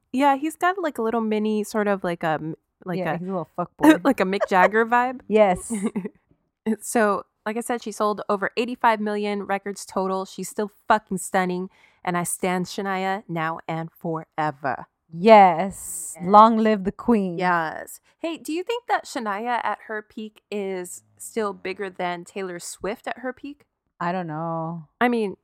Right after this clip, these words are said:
Speaker 1: Taylor doesn't have the album sales, uh, not that anyone does, because, you know, Shania has the biggest selling album by a woman of all time, but
Speaker 2: I don't think so, because Shania's song was a country pop song that
Speaker 1: Mm-hmm.
Speaker 2: crossed over, like, both ways, right?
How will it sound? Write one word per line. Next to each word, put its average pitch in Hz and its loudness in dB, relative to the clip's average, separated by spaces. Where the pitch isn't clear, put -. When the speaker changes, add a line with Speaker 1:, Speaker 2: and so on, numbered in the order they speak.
Speaker 1:
Taylor 285 -2
doesn't 220 -4
have 180 -2
the - -6
album 170 0
sales, 226 -2
uh, 165 -4
not 156 -4
that 151 -6
anyone 180 -4
does, 196 -2
because, 156 -10
you 170 -6
know, 139 -4
Shania 151 -4
has 147 0
the 156 -10
biggest 151 -6
selling 147 -2
album 139 -2
by 135 -2
a 131 -2
woman 127 -2
of 120 -6
all 127 2
time, 165 4
but 139 0
Speaker 2:
I 262 6
don't 403 4
think 269 2
so, 220 4
because 214 2
Shania's 262 4
song 247 10
was 240 10
a 247 6
country 254 2
pop 196 6
song 185 6
that 175 6
Speaker 1:
Mm-hmm. 180 -2
Speaker 2:
crossed 208 6
over, 190 4
like, 165 2
both 190 2
ways, 165 0
right? 185 2